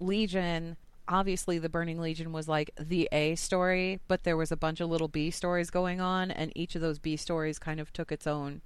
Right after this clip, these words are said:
precedence and had its own chapter. Suramar and everything going on with the Nighthold was one of those. The Emerald Nightmare stuff was one of those. But here we are at the end. We're once again focused on the Legion, and we're back on that A story.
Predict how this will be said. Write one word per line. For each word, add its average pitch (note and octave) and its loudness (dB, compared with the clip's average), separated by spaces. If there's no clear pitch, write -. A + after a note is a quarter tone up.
precedence E3 2
and D3+ -2
had D#3 -2
its D3 -4
own D#3 -2
chapter. D3+ 0
Suramar D3+ -2
and C#3+ -4
everything D3 -4
going C#3+ -2
on C#3+ -2
with D3 -4
the D3+ -4
Nighthold D3 -4
was D3 -4
one D3 -2
of C#3+ -4
those. D3 2
The E3+ 2
Emerald D#3 0
Nightmare D3 0
stuff - -2
was D3+ -4
one D3+ -2
of D3 -2
those. D3 0
But F3+ 2
here G3 2
we F3+ 2
are D#3+ 4
at C#3+ 0
the D#3 0
end. E3 2
We're D#3+ -2
once D#3 -4
again D3+ 0
focused D#3 0
on D#3 0
the D3+ -2
Legion, D#3 2
and D3+ 2
we're D3 2
back D3 0
on D3+ 0
that D3+ 2
A D3+ 2
story. G#3 4